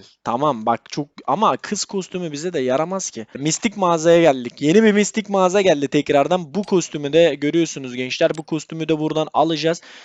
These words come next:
Ee, bana yüzde doksan geldi, yüzde seksen sekiz geldi bu arada. Hemen şuradan üç tane sınırımız varmış. Hemen buradan silah fişimizi de sınırlı bir şekilde alalım. Başka ne var abi? Bu bizde var olması lazım.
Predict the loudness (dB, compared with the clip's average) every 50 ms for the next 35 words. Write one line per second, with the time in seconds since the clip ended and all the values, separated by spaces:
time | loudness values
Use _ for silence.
0 | -20 -20 _ 0 2 2 4 4 4 4 4 6 6 4 4 2 0 2 2 2
1 | 2 2 2 0 2 4 4 4 4 4 0 -6 -8 -8 -2 -2 -2 0 0 -2
2 | 0 0 -2 -2 -4 -6 -8 -8 -2 2 2 2 2 2 0 2 4 4 4 4
3 | 4 2 2 2 2 0 0 -2 -4 -4 -6 -8 -8 -2 -2 -2 -2 -2 -4 _
4 | -10 -8 -8 -4 -2 -2 -2 -2 -2 -4 -6 -8 -6 -4 -4 -4 -4 -4 -6 0
5 | 2 2 2 2 0 -6 -10 -10 -14 -18 -20 -20 -12 _ -6 -4 -4 -4 -2 -4
6 | -4 -2 -4 -4 -4 -4 0 0 0 0 0 -4 -4 -4 -4 -6 -8 -8 -6 -6
7 | -4 -4 -4 -6 -6 -6 -6 -6 -4 -4 -2 -4 -4 -4 -6 -2 2 4 4 6
8 | 4 4 2 2 -2 -4 -14 -20 -20 -20 -20 -8 0 0 2 2 2 0 0 0
9 | 2 4 4 4 6 6 4 4 4 4 2 2 2 -2 -6 -4 -2 -2 -2 -2
10 | -4 -6 -8 -8 0 2 2 4 4 4 2 0 -2 -4 -4 -4 -4 -4 -8 -8
11 | -6 -2 0 2 2 2 0